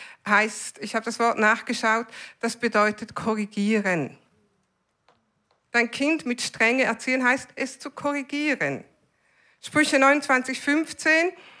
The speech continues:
strenge Erziehung bringt ein Kind zur Vernunft. Ein Kind, das sich selbst überlassen wird, macht seinen Eltern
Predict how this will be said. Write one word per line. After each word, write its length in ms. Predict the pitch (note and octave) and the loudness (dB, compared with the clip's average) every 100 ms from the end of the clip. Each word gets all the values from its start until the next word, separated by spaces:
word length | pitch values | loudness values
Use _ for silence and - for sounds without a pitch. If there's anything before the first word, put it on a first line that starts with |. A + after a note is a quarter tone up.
| - _ | -20 _
strenge 640 | - - - B3+ D4 C#4+ | -8 -4 2 4 4 2
Erziehung 600 | A#3+ A#3 - C4 C#4 D4+ | 2 0 -2 -2 0 0
bringt 420 | - A#3+ C4+ - A3 | 0 0 -2 -4 -2
ein 180 | G#3 | -2
Kind 500 | - B3 B3+ C4+ - | -2 -2 -2 -2 -8
zur 140 | - G#3+ | -4 -2
Vernunft. 840 | G#3 G3+ A#3 G3+ C#3+ - - - - - - | 0 2 4 4 2 -6 -12 -18 -20 -20 -4
Ein 200 | G#3+ A#3 | 0 0
Kind, 300 | A#3 D4+ D#4+ | 0 0 2
das 160 | B3+ - | 0 0
sich 160 | A#3 - | -6 -2
selbst 440 | B3+ D4 G#4 - | 2 2 2 -4
überlassen 540 | B3+ G#3 G#3 - B3 | -2 0 0 -2 -4
wird, 240 | A#3+ A#3+ B3 - - | -2 -2 -4 -12 -10
macht 400 | - G#3 A3 - | 2 2 2 -2
seinen 360 | - A#3 A3+ A3 | -4 0 0 2
Eltern 540 | F#3+ G3 G3 G#3 G#3+ | 2 0 -2 -2 -2